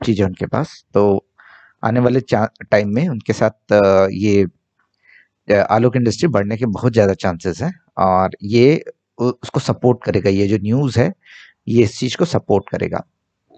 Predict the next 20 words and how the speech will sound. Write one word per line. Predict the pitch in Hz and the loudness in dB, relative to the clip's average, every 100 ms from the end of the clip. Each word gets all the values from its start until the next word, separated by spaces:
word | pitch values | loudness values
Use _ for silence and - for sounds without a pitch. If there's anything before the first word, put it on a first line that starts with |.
| _ _ - | _ _ -2
आप | 135 | 0
चाहे | - 156 | 2 2
तो | 160 | 2
धीरे-धीरे | 160 123 135 139 143 | 2 4 6 4 2
करके | 113 - | -2 -2
ये | 127 127 | 0 2
न्यूज़ | 113 123 127 - | 0 -2 -4 -2
पढ़ | 117 | -2
सकते | 120 117 - | -2 -6 -6
हैं, | 104 196 - | -4 -4 -2
ये | 101 113 | 2 4
उसी | 110 110 - | 2 -2 -4
को | 131 117 | -2 0
थोड़ा | 120 110 | 2 2
डिटेल | 110 101 104 113 | 2 0 2 0
में | 110 101 | 0 -2
बताया | - 98 95 | 0 0 2
गया | 92 92 | 0 -2
है, | 160 - - - - _ 101 | -4 -8 -20 -20 -20 _ -4
जो | 107 107 104 | 2 4 4